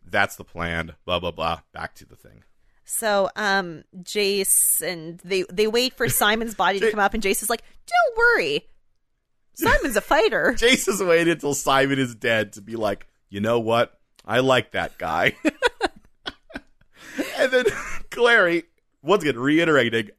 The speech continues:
Speaker 1: "I'll never understand that Falcon <laughs> story." Just us knowing, like, that has to be Jace's story. Him being like, "Uh, I should have told her the Falcon story." <laughs>
Speaker 2: So Jace says Simon's a good guy, and Clary's like,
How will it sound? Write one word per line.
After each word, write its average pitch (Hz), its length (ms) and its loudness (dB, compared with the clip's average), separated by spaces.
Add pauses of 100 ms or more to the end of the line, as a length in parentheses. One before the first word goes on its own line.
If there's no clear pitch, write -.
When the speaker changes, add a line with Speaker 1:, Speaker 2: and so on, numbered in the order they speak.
(300)
Speaker 1:
"I'll 82 260 -14 (300)
never 151 480 2
understand 127 420 -2
that 117 140 -4
Falcon 147 340 2
<laughs> - 20 -12
story." - 580 -12 (380)
Just - 260 -8 (500)
us 180 300 -2
knowing, 139 320 0
like, 120 140 -8
that 143 180 -10
has 156 260 0
to - 60 -4
be 143 40 -2
Jace's 131 300 -2
story. 110 420 0
Him 120 180 -4
being 120 180 -4
like, 110 300 -2 (460)
"Uh, 98 160 -6
I 98 100 0
should - 220 -12
have 87 100 -20
told 76 200 -14
her 73 60 -18
the - 80 -20
Falcon - 340 -10
story." 156 480 0
<laughs> 277 40 0 (880)
Speaker 2:
So 262 260 0
Jace 277 300 -8
says - 420 -6
Simon's 202 340 -2
a - 60 -14
good - 100 -8
guy, 160 160 -2
and 175 100 -8
Clary's - 240 -14
like, 277 120 -18